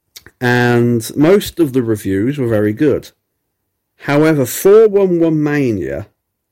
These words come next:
and whatever little gremlin wrote that, the article on it, two and a half stars because it had no audience.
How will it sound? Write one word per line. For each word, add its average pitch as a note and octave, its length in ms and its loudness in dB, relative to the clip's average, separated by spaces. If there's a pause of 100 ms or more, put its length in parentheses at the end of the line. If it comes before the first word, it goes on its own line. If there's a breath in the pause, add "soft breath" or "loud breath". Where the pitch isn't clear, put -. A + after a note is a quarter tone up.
(420)
and C3 140 0
whatever E3+ 340 2
little D3+ 280 2
gremlin C3 600 0
wrote A#2+ 220 0
that, - 340 -8
the A#2+ 200 -2
article A2+ 500 -6
on F#2 140 -4
it, - 180 -6 (840 soft breath)
two G3+ 280 4
and G3 100 2
a F3+ 60 0
half E3+ 400 -2
stars A#2+ 760 -4
because - 1000 -2 (400)
it B2 140 -4
had B2+ 360 -6
no A2+ 380 0
audience. F#2+ 720 -6